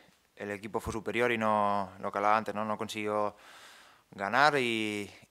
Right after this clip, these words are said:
y bueno, y quizá pues ayer y el día de, de, de Zaragoza, de Getafe, también el equipo personalmente creo que fue, que fue superior, que llevó el control del partido y no se consiguió ganar, entonces quizá es eso, ¿no? El, el saber, eh, administrar con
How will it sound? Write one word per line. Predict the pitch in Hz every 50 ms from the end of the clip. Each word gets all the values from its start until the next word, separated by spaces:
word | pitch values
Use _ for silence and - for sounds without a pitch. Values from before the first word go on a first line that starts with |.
| - _ _
y | -
bueno, | 117 120 117 110 107 101
y | 98
quizá | - 104 - - 110 107 101
pues | 110 101 - 95
ayer | 98 110 117 117 113 110
y |
el | 107 107 107
día | 110 110 107
de, | 107 107 107 107 104 101 98 110 - -
de, | - 98 104 107 104 104 104 104 104 104 101 - _ _ - - - - - - - _ _ _ _ _ _ _ _ _ _ _
de | _ 95 101 104 101
Zaragoza, | - 98 90 98 110 120 123 - 117
de | 113 113
Getafe, | 107 - 113 98 120 113 120
también | 113 110 110 113 113 113
el | 110
equipo | 104 104 110 90 113 113 110 107 - - - - - _ _ _ _ _ _ -
personalmente | 110 - - 110 110 110 110 107 110
creo | 107 110 110
que | 110
fue, | 107 - 113 110 107 107 107 107 107 98 - - -
que | -
fue | 110 - 120
superior, | 113 - 107 - 104 101 120 139 151 151 139
que | - 117
llevó | 110 113 113
el | 107
control | 117 110 113 113
del | 113
partido | - 113 104 104 104 127 131 123
y | 113
no | 113 113
se | 110 113
consiguió | 104 113 110 - 113 110 107
ganar, | 104 101 110 117 123
entonces | 123 107 110 117 117 110 - - - - - - - - _ _ _ _ -
quizá | - 104 - - 110
es | 107
eso, | 110 104 - 95
¿no? | 95 107 113
El, | 110 104 98 98 95 95 92 90 90 92 - _ _ _
el | - 98 95
saber, | - 98 92 98 104 104 101 104
eh, | 104 101 101 101
administrar | 98 101 98 101 101 101 95 - - 110 117 120 117 113 -
con | - 104 104 101 101 101 101 95